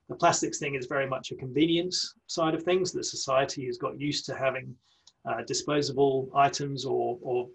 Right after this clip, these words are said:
very rarely reused items. We need to change that ethos, and we need to change the way that we do things and, and demand plastic alternatives or reduce and reuse and recycle, um, as well as then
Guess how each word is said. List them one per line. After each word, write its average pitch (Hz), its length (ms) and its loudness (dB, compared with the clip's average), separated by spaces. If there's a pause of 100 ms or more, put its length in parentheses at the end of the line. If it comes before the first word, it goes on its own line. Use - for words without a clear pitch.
(180)
very 139 260 2
rarely 131 380 0
reused 127 600 -2
items. 123 540 -4 (320)
We 156 140 0
need 147 180 -2
to 147 100 -4
change 131 360 -4
that - 240 -6
ethos, 127 480 -8
and 123 100 -8
we 123 80 -4
need 123 140 -4
to 113 100 -14
change 123 560 -8
the 127 80 -8
way 123 180 -2
that 123 120 -8
we 123 100 -4
do 120 160 -2
things 120 360 -8
and, 120 260 -10
and 127 120 -8
demand 127 480 -2 (240)
plastic - 360 -6
alternatives 160 720 4
or 123 160 0
reduce 135 460 -2
and 120 140 -8
reuse 143 520 -2
and 113 100 -10
recycle, 170 640 2 (520)
um, 123 400 -2 (140)
as 151 160 0
well 151 160 6
as 131 140 2
then 131 320 -4